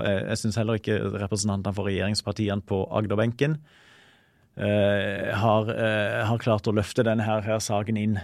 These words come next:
eh, til, til å bli en stor, eh, en stor sak. Så, så, eh, det pluss at så kreves det vilje ut til, til å gi sånne kompensasjonsordninger.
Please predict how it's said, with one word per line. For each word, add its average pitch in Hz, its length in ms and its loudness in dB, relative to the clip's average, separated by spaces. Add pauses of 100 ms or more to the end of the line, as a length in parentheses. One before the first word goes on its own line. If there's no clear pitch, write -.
(120)
eh, 107 500 -2
til, 110 260 0
til 110 160 2
å 101 40 -2
bli 107 200 0
en 101 100 0
stor, 104 380 -4
eh, 104 880 -2
en 113 80 2
stor 101 240 -2
sak. 107 320 0
Så, 131 220 4
så, 127 200 4
eh, 123 360 6
det 156 380 4
pluss - 300 2
at 120 220 2 (220)
så 240 140 2
kreves 208 260 4
det 165 100 6
vilje 135 280 6
ut 147 100 2
til, 127 200 8
til 127 140 4
å 120 80 8
gi 175 160 4
sånne 117 220 4
kompensasjonsordninger. 104 1080 2